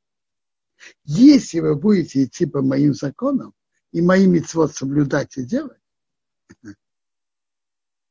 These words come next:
я сразу читаю перевод. «Так я дам ваши дожди вовремя, в своё время. Земля будет давать свои плоды,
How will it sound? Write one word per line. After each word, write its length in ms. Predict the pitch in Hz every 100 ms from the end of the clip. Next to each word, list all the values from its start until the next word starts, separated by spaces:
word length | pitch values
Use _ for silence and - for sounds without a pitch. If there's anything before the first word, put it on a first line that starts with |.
| _ _ _ _ _ _ _ _ _ _ _
я 180 | 196 185
сразу 400 | - 247 214 208
читаю 480 | - 190 175 170 156
перевод. 460 | 139 135 120 110 _ _ _ _
«Так 180 | - 120
я 200 | 180 196
дам 440 | 170 131 190 131 104 _ _ _ _ _ _ _ _ -
ваши 400 | 143 170 - 151
дожди 500 | 135 143 117 135 131
вовремя, 600 | 117 113 107 113 113 151 _ _ _ _
в 20 |
своё 280 | - 131 131
время. 400 | 104 95 95 120 _ _ _ _ _ _ _
Земля 460 | 123 165 165 185
будет 300 | 156 143 151
давать 380 | 135 143 143 139
свои 220 | - 131
плоды, 500 | 117 113 113 101 104